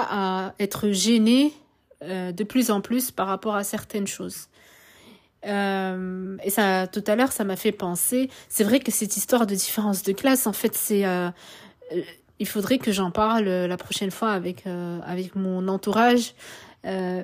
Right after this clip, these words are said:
mais c'est fou comment, euh, c'est vraiment devenu quelque chose de,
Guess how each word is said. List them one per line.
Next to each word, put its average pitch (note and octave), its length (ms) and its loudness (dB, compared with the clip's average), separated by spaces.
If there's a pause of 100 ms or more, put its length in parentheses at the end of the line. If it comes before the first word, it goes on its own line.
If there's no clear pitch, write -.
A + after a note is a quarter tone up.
(120)
mais G3+ 220 2
c'est G3+ 180 0
fou C4+ 380 2
comment, A#3 680 2
euh, F#3+ 240 2
c'est - 160 -2
vraiment A3+ 300 0
devenu G#3+ 640 0
quelque G3+ 300 -8
chose G3+ 300 -4
de, F#3 400 -4